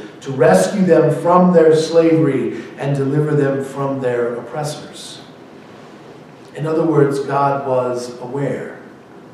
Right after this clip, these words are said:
The Lord understood the situation, understood what it would take to make things right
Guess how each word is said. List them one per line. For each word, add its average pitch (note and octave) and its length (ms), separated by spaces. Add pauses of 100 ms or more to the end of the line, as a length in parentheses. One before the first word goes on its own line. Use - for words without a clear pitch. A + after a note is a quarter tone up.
(840)
The C#3 80
Lord D#3+ 260
understood D#3+ 680
the D3 80
situation, C#3+ 960 (760)
understood F3+ 520
what F#3+ 120
it F3+ 80
would D#3+ 200
take - 680
to D#3 160
make E3+ 420
things D#3+ 380
right C#3+ 480